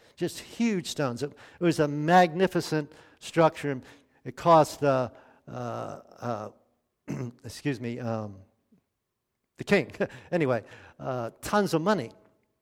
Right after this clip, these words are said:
And so the disciples said, "Hey, look at how great this temple is." <clears throat> And Jesus has this response to him.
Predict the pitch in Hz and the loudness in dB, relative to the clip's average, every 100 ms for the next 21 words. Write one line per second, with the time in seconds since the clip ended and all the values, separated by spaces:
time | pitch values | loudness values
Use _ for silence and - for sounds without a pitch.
0 | _ _ _ - 151 180 156 139 - - | _ _ _ -4 -4 4 4 4 -6 -10
1 | 135 190 180 139 160 160 - 185 165 165 | 0 2 2 0 -4 -6 -12 -12 -12 -10
2 | 220 233 202 185 180 180 - 147 185 165 | -6 -2 2 2 2 0 0 0 0 0
3 | 120 107 101 _ - _ _ _ _ - | -2 -8 -12 _ -20 _ _ _ _ -20
4 | - 131 90 _ _ _ _ _ _ _ | -10 -12 -12 _ _ _ _ _ _ _
5 | _ - 165 151 208 208 156 160 127 113 | _ -2 0 2 4 4 4 2 0 -6
6 | 123 - 185 170 - 107 | -8 -2 -2 -2 -8 -18